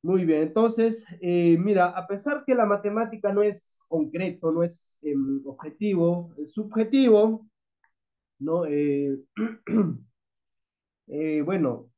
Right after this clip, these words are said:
eh, nos ha ayudado bastante en el desarrollo de la humanidad, ¿no? También nos ha de-, nos ha ayudado bastante en el desarrollo de la tecnología, sobre todo en la ciencia, ¿verdad? ¿No?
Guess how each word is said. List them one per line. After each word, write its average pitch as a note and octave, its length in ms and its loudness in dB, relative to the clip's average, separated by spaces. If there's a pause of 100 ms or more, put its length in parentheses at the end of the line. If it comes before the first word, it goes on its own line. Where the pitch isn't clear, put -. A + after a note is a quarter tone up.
(100)
eh, D3 220 -4
nos D3+ 200 -4
ha F3+ 180 6
ayudado E3+ 380 2
bastante D#3+ 560 -6
en C#3 140 -2
el C3 120 -4
desarrollo C3 600 -8
de C3 80 -4
la B2+ 100 -4
humanidad, A#2+ 560 -6
¿no? A#2+ 180 -20 (340)
También C3+ 340 -4
nos C#3 200 -6
ha D3 80 -6
de-, D3 180 -6
nos D3 220 -6
ha E3+ 420 2 (200)
ayudado D3+ 400 0
bastante D#3+ 560 -6
en C#3 80 -6
el C3 360 -6
desarrollo C#3 420 -12
de C#3 80 -6
la - 80 -12
tecnología, B2 680 -8
sobre C#3 200 -16
todo E3 120 -8
en D#3+ 60 -4
la D3 80 -6
ciencia, E3 480 -14
¿verdad? B2 280 -16
¿No? E3+ 180 -12